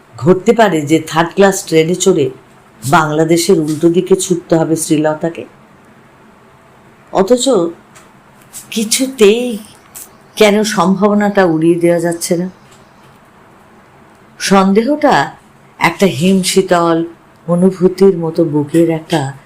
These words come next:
অজানা আতঙ্কের ছায়া ফেলেছে। তবু আত্মস্থ থাকাই বিধেয়, তাই থার্ড ক্লাসটার ওপরেই জোর দিতে হয়।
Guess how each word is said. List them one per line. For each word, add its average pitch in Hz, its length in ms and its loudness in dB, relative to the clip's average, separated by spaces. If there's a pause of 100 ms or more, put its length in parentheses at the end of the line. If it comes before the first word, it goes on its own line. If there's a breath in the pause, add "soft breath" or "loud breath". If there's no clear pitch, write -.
(360 loud breath)
অজানা 156 500 0
আতঙ্কের 147 640 -2
ছায়া 117 340 -4
ফেলেছে। - 480 -8 (1700)
তবু 214 180 4
আত্মস্থ 185 560 0
থাকাই 202 400 0
বিধেয়, 170 440 0 (1300)
তাই 170 360 2 (540)
থার্ড 185 300 2
ক্লাসটার 208 440 0
ওপরেই 185 320 0
জোর 143 320 0
দিতে 120 260 -4
হয়। 104 220 -10